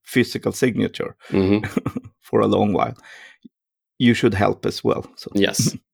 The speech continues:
Speaker 1: <laughs>
Speaker 2: So it's a
Speaker 1: Mm.
Speaker 2: good thing. But I do think it's a great, great tool. And, uh, uh, I think this is the way forward, to be honest with you. And open source is great, and Git is awesome. I, I agree with you. Grit-,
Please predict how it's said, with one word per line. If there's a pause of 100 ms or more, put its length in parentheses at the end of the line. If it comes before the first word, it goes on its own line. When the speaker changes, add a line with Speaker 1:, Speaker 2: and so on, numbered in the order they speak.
Speaker 1:
<laughs>
Speaker 2:
So
it's
a
Speaker 1:
Mm.
Speaker 2:
good
thing. (680)
But
I
do
think
it's
a
great,
great
tool.
And,
uh, (240)
uh, (100)
I
think
this
is
the
way
forward,
to
be
honest
with
you.
And
open
source
is
great,
and
Git
is
awesome. (220)
I,
I
agree
with
you.
Grit-,